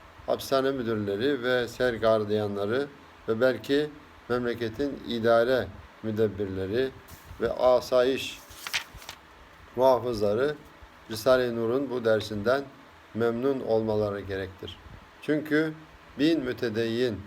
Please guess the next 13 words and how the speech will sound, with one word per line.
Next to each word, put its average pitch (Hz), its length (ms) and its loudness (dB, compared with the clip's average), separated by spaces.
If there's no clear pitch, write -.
ve 120 160 -2
cehennem 120 520 -2
hapsine 113 440 -6
her 117 180 0
vakit 110 360 -6
tahattür 110 580 0
eden 110 320 0
adamların 107 640 0
idare 131 440 4
ve 147 140 2
inzibatı, 104 720 0
on 143 280 2
namazsız 120 720 0